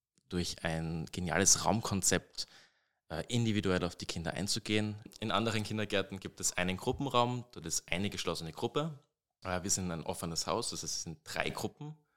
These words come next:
die kommen in diesem Raum-, Raumkonzept zusammen. Und das heißt, es gibt nicht einen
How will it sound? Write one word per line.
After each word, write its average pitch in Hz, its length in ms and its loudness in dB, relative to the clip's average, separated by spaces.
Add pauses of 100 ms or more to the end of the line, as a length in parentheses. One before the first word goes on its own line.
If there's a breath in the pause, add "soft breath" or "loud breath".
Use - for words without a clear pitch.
(360)
die 104 100 -2
kommen 104 420 -2
in 92 80 -2
diesem 87 200 -6
Raum-, 85 420 0 (140)
Raumkonzept 87 500 2
zusammen. - 540 -2 (460)
Und - 120 -14
das 95 140 2
heißt, 95 180 4
es 101 100 6
gibt - 220 -4
nicht 107 380 -6
einen 87 440 0